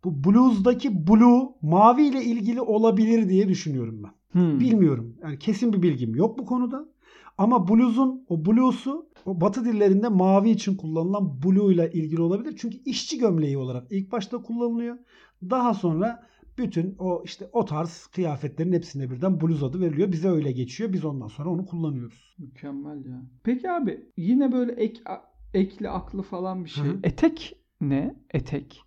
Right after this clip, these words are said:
Speaker 1: Abi etek aslında hani o şeyle, e, yelek
Speaker 2: Eti örten.
Speaker 1: Ya, ya o, öyle bir şey değil aslında. Hani bağlantı kurulabilir gibi ama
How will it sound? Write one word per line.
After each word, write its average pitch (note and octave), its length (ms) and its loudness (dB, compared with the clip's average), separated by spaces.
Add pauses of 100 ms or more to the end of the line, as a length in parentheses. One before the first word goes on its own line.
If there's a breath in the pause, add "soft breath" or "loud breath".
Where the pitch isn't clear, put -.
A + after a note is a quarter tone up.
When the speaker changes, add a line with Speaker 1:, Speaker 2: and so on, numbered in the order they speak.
Speaker 1:
Abi G#3 300 -4
etek C4 380 -2
aslında A3 500 -2
hani G3 240 0
o G3+ 260 -2
şeyle, G3+ 640 -6
e, E3 340 -6 (920)
yelek F3+ 360 2
Speaker 2:
Eti - 160 -2
örten. A3+ 460 4
Speaker 1:
Ya, G3+ 280 4 (400 loud breath)
ya A3 200 4
o, F#3+ 200 -4 (640 loud breath)
öyle D4 260 0
bir A#3+ 40 -2
şey B3+ 240 -2
değil G3+ 200 4
aslında. F3 520 -2 (160 loud breath)
Hani F3+ 320 0
bağlantı G#3+ 500 6
kurulabilir A#3 920 0
gibi A#3 400 0
ama C4 340 -2